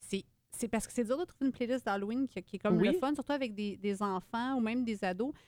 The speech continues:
Speaker 1: Je la
Speaker 2: Rappelle-nous le
Speaker 1: recommande,
Speaker 2: nom,
Speaker 1: euh,
Speaker 2: rappelle-nous.
Speaker 1: la, la playlist Halloween Disney de, de, sur Spotify, en
Speaker 2: Ok.
Speaker 1: fait. Euh, juste chapeau, ouais, Disney Halloween, c'est tout. Puis, euh, c'est ça, on passe de, en fait, c'est souvent, c'est souvent les chansons des méchants.
Speaker 2: Ok.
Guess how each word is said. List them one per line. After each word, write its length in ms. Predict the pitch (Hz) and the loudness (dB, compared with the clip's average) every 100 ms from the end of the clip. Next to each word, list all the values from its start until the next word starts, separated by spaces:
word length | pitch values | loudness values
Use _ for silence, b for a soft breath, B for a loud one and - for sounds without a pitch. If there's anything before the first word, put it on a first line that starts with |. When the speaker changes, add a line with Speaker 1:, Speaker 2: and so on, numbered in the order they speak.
| b b - | b b -6
Speaker 1:
Je 80 | 185 | 4
la 80 | - | 4
Speaker 2:
Rappelle-nous 240 | - 196 | 6 6
le 60 | 233 | 6
Speaker 1:
recommande, 220 | 226 226 | 6 4
Speaker 2:
nom, 140 | 262 392 240 | 2 0 2
Speaker 1:
euh, 40 | |
Speaker 2:
rappelle-nous. 240 | 208 208 254 | 2 4 2
Speaker 1:
la, 140 | 214 | 0
la 180 | 208 202 | 0 -2
playlist 400 | - 226 262 - | 0 0 -2 -2
Halloween 500 | 208 214 214 247 262 | 0 0 2 2 0
Disney 500 | 220 214 - 226 254 | -2 -6 -4 -2 0
de, 560 | 233 202 190 185 190 190 185 | -2 -2 0 -2 -4 -8 -6
de, 600 | 202 196 190 185 180 190 - _ | 0 2 2 0 -4 -8 -16 _
sur 180 | - 247 | -4 -2
Spotify, 560 | - 208 196 208 220 | 0 -2 -2 -4 -4
en 120 | 208 196 | 0 0
Speaker 2:
Ok. 100 | 220 | 4
Speaker 1:
fait. 160 | 196 | 2
Euh, 140 | 208 185 b b | 2 0 b b
juste 320 | - 247 - - | -2 -2 -2 -2
chapeau, 360 | 240 214 240 | -2 2 0
ouais, 160 | 240 220 | 2 0
Disney 400 | 196 214 262 269 | -4 -6 -2 0
Halloween, 400 | 240 208 208 226 | 0 0 -2 -2
c'est 140 | - | -4
tout. 160 | 202 254 | -6 -6
Puis, 260 | 254 220 196 | -2 0 2
euh, 80 | 185 b b b | 0 b b b
c'est 140 | 233 | -2
ça, 140 | 202 | 2
on 120 | 247 233 | 2 2
passe 380 | 226 233 262 214 | 0 0 0 -2
de, 120 | 208 | 0
en 100 | 196 | 0
fait, 140 | - - | -2 -12
c'est 220 | - - | -16 -8
souvent, 160 | 226 240 | -4 -2
c'est 160 | 233 | -4
souvent 180 | 208 254 | -4 0
les 100 | 320 | 0
chansons 320 | - 208 240 | 0 -4 -4
des 140 | 247 233 | -2 0
méchants. 360 | 190 - 226 240 _ _ - 170 | -2 -4 -8 -10 _ _ 2 4
Speaker 2:
Ok. 240 | 170 - | 4 2